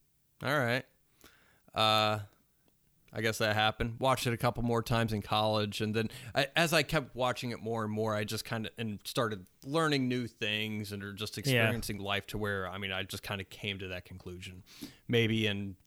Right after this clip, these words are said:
Speaker 1: thirty years when I watch it again, I'll think of something else or come to a
Speaker 2: Yeah.
Speaker 1: different conclusion. Um,
Speaker 2: I just saw it for the first time this past year. I really liked it,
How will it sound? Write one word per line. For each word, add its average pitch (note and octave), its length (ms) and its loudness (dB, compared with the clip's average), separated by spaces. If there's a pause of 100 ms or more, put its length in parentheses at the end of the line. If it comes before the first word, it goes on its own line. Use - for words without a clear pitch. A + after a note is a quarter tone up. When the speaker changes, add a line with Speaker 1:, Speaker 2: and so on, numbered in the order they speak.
(140)
Speaker 1:
thirty A2 240 0
years G2+ 300 -4
when G2+ 120 -4
I F#2 80 -2
watch F#2 280 -4
it F2+ 80 -8
again, F2+ 280 -4
I'll E2+ 180 -10 (480)
think - 320 -8
of E2+ 160 -10
something F2+ 400 -10
else E2 320 -12
or F#2+ 60 -10
come F#2+ 200 -10
to F#2 60 -4
a C3 40 -2
Speaker 2:
Yeah. B2+ 160 4
Speaker 1:
different G2+ 180 -6
conclusion. - 520 -12 (560)
Um, F2+ 440 -4
Speaker 2:
I B2+ 100 4
just D3+ 180 2
saw C#3 140 4
it B2+ 60 -2
for C#3+ 60 2
the C3 80 2
first - 280 2
time A#2+ 320 4
this A#2 140 0
past - 480 4
year. A2+ 600 2
I - 40 -12
really C3+ 260 6
liked A#2+ 260 4
it, F#2+ 220 2